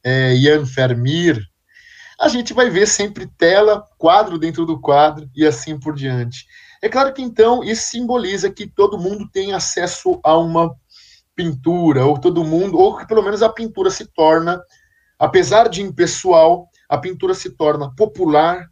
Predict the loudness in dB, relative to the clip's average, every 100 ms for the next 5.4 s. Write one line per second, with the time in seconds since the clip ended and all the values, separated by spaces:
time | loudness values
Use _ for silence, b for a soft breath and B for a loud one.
0 | _ _ _ -2 0 0 -4 -8 -8 -6
1 | -6 -6 -8 -10 _ b b b b _
2 | _ _ _ _ _ b b b -4 0
3 | 2 2 2 -2 -8 -12 -12 -10 -4 0
4 | 2 2 0 -6 -2 -2 -2 -4 -6 -8
5 | -8 -2 0 0